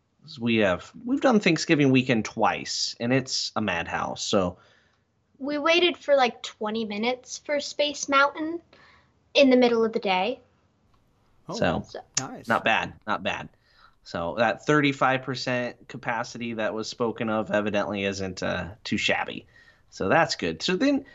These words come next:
Speaker 1: you moved over to Universal 'cause you and Claire are, uh, ridiculous Harry Potter fans, like, s-, like, crazy Harry Potter fans.
Speaker 2: Okay, there's crazier.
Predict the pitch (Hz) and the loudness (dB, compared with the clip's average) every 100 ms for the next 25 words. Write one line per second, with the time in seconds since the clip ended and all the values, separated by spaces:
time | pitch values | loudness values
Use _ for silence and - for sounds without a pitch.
0 | - - 170 180 220 240 240 240 220 196 | -18 -2 4 8 8 8 6 4 2 4
1 | 180 139 127 127 120 127 127 123 165 220 | 6 6 4 2 -2 0 0 2 2 2
2 | 214 - 113 107 101 95 101 98 98 92 | 2 4 4 6 4 2 2 2 0 0
3 | 92 113 113 147 156 156 131 127 - - | -2 -2 0 0 0 0 2 2 0 -6
4 | - _ 123 113 - 95 90 - 80 69 | -10 _ -2 -2 0 0 -2 -6 -12 -12
5 | - - - 101 92 - - - _ _ | -14 -14 -6 -4 -4 -8 -12 -12 _ _
6 | _ - 117 - - - 131 123 107 92 | _ -6 -6 -6 -8 0 2 2 0 -6
7 | 87 92 95 92 90 90 90 80 65 - | -8 -8 -6 -2 -2 -2 -4 -8 -10 -12
8 | - _ - 277 254 202 - 277 - - | -16 _ -8 -4 -2 -2 2 2 2 -6
9 | 220 185 - - - | -6 -6 -10 -20 -20